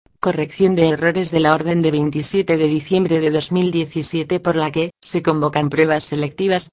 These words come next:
para el acceso a puestos vacantes de personal funcionario del Cuerpo de Titulados Superiores de la Administración de la Comunidad Autónoma de Extremadura.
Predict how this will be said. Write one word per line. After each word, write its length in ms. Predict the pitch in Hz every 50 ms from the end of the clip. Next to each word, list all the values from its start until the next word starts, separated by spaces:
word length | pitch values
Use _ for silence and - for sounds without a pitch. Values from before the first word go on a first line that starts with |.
| _ _
para 220 | - 185 180 175
el 80 | 165 160
acceso 440 | 147 147 - - 185 180 180 - 220
a 40 | 208
puestos 400 | - 196 185 - - 165 160 -
vacantes 460 | 151 143 147 170 165 165 165 170 156
de 140 | 151 156 151
personal 520 | 165 151 147 143 - 151 156 160 160 151
funcionario 600 | - 165 156 151 156 170 165 165 165 175 175 170
del 180 | 160 160 156 147
Cuerpo 320 | - 180 180 165 - 160
de 140 | 160 156 151
Titulados 580 | - 175 143 160 160 160 165 170 160 170 165
Superiores 640 | - - - 185 156 151 147 147 156 160 147 151 143 -
de 100 | 170 156
la 80 | 151
Administración 800 | 143 143 156 151 147 147 147 143 - 143 151 151 147 180 175 170
de 80 | 165 160
la 140 | 156 151 156
Comunidad 600 | - 180 185 185 180 175 165 165 165 170 170 170
Autónoma 480 | 156 151 165 180 180 180 175 175 170
de 140 | 160 151 147
Extremadura. 800 | 147 147 - - - 156 151 147 143 143 135 147 147 143 139 135